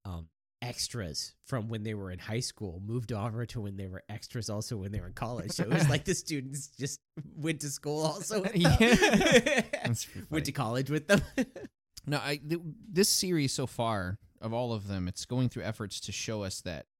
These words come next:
Speaker 2: li-, okay, so, um, it, to, to show us that they don't know or that they're actively not able to know. Like, for example,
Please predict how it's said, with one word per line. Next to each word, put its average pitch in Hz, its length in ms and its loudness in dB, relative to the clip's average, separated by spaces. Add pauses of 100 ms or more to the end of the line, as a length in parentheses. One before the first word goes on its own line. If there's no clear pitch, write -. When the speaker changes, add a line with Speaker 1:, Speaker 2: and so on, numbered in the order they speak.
(200)
Speaker 2:
li-, 110 180 -4
okay, 87 200 -2
so, 95 460 -4
um, 90 440 -4
it, 101 160 -8
to, 113 220 -2
to - 100 -4
show 160 140 2
us 143 80 2
that 139 160 -2
they 113 100 0
don't 117 280 0
know 104 260 -2 (140)
or 98 120 -2
that 95 140 -4
they're 95 320 -2 (220)
actively 95 640 -4 (100)
not 104 260 -2
able 110 380 -2
to - 160 -6
know. 85 220 -2
Like, 85 160 -4
for 120 100 -4
example, 104 480 -4